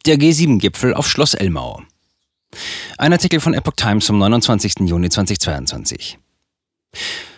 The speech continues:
Aller guten Dinge sind drei. Für den G sieben-Gipfel in Oberbayern gilt das nicht, zumindest aus Sicht der Einheimischen.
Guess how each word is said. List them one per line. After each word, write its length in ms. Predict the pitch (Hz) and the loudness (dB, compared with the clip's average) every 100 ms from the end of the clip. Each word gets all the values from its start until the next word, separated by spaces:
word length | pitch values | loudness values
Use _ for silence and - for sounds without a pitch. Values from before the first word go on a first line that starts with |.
| _ | _
Aller 280 | - 160 170 | -2 4 4
guten 300 | 175 175 170 | 4 2 4
Dinge 240 | 127 120 | 6 4
sind 240 | 123 147 120 | 4 4 4
drei. 280 | 160 101 - _ _ | 2 2 -4 _ _
Für 140 | - 135 | -2 4
den 180 | 131 117 | 4 6
G 160 | 131 | 6
sieben-Gipfel 580 | 120 151 151 131 - 156 | 6 4 4 2 2 2
in 160 | 107 143 | 2 2
Oberbayern 600 | 113 117 104 107 107 101 | 4 4 4 4 4 4
gilt 240 | 113 - | 2 2
das 180 | 117 - | 2 2
nicht, 380 | 110 - - - | 0 -2 -6 -2
zumindest 460 | - 156 139 135 - | 2 4 4 2 0
aus 160 | 139 | 2
Sicht 220 | 139 - | 2 2
der 80 | - | 2
Einheimischen. 680 | 135 160 135 73 - - | 2 2 0 0 -2 -2